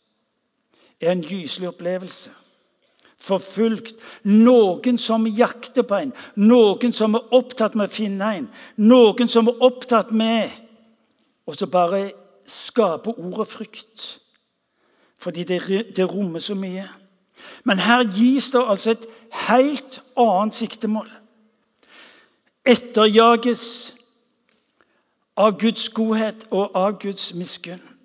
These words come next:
Jesus sier, "Jeg er kommet for å oppsøke mennesket, deg og meg."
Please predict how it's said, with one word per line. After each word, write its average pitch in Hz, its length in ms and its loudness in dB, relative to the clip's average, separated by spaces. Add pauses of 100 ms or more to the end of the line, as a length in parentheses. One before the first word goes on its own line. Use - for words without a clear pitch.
(640)
Jesus 233 400 2
sier, 214 140 2 (340)
"Jeg 233 240 0
er 220 160 -6
kommet 240 640 -2 (160)
for 214 400 -2
å 202 140 -4 (140)
oppsøke 185 580 -12 (880)
mennesket, 170 720 -8 (720)
deg 175 200 -8
og 156 80 -10
meg." 147 380 -16